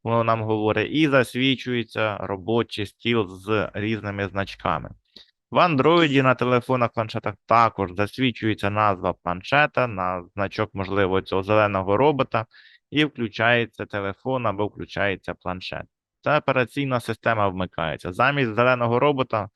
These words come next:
розробник може поставити свою фірму, там, чи Samsung засвітиться, чи Xiaomi, чи щось інше. Яблучко, можливо, засвітиться, якщо у вас I O S. Далі йдуть драйвери. Що таке драйвер? На англійській мові драйвер — це водій.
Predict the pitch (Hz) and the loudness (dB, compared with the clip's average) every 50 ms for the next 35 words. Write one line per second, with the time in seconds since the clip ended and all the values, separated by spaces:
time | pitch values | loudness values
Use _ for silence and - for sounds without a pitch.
0 | _ _ _ _ _ - 101 107 101 117 127 127 113 113 107 - - 107 104 101 | _ _ _ _ _ -6 -4 -2 0 0 0 0 0 -2 -4 -6 -6 -6 -6 -6
1 | 104 - - 110 - - - 101 104 95 90 - - 90 - - 101 110 120 123 | -6 -8 -10 -12 -8 -2 0 0 0 0 -2 -4 -10 -14 -12 -8 -6 -4 -2 -2
2 | 110 101 - - 117 110 107 104 92 87 - 82 82 - - 117 113 - 131 120 | -2 -4 -4 -4 -4 -4 -4 -4 -6 -8 -8 -10 -8 -8 -6 -6 -2 -2 -2 -2
3 | 113 - - - 135 135 113 104 104 107 107 - - 120 117 - - - - - | -2 -2 -2 -2 -2 -2 -2 -2 -4 -4 -4 -4 -4 -4 -4 -4 -6 -12 -10 -10
4 | 95 - - 101 101 101 101 _ - - - 113 107 107 123 131 120 110 101 95 | -10 -8 -6 -6 -6 -6 -8 _ -12 -8 -4 -2 0 2 2 2 2 0 -4 -8
5 | 90 - - 98 95 92 90 _ _ _ - - 107 101 - - 107 104 95 80 | -10 -8 -8 -8 -8 -8 -10 _ _ _ -10 -8 -8 -8 -8 -8 -10 -10 -10 -10
6 | - - 57 87 92 107 117 131 120 120 110 - - - 104 104 104 98 104 101 | -12 -14 -12 -8 -2 -2 0 0 0 -2 -4 -6 -8 -10 -8 -8 -8 -8 -6 -4
7 | 104 104 101 101 95 101 - - 104 98 - 95 95 95 95 - 95 95 98 95 | -2 -2 -2 -2 -2 -4 -6 -6 -8 -8 -8 -6 -8 -8 -8 -6 -6 -4 -4 -4
8 | 95 - 71 104 101 98 95 92 - - _ _ _ _ _ _ - - - _ | -4 -2 0 0 0 0 -2 -4 -8 -12 _ _ _ _ _ _ -20 -20 -20 _
9 | _ _ _ - 104 101 139 175 190 196 160 120 117 156 151 113 90 - 107 123 | _ _ _ -4 2 4 4 6 6 4 4 4 2 2 0 0 2 4 4 6
10 | 131 131 123 107 104 98 87 87 85 - _ _ _ _ _ _ _ - - 143 | 6 4 4 4 2 0 0 -2 -8 -10 _ _ _ _ _ _ _ -4 -4 -2
11 | - 156 - - 143 120 107 113 117 113 110 95 87 85 80 - _ _ 104 107 | -2 -2 0 2 2 2 4 4 6 6 6 4 2 -2 -6 -8 _ _ -6 -4
12 | 117 123 131 135 - - - 123 123 127 127 120 120 113 113 113 131 175 170 151 | -2 -2 -2 -4 -4 -6 -10 -8 -6 -4 -4 -4 -4 -2 0 0 2 2 0 -2
13 | 127 110 - - 117 110 107 120 127 127 113 107 117 113 95 - _ | -4 -4 -4 -4 -4 -2 -2 -2 -2 -2 -4 -6 -8 -8 -8 -10 _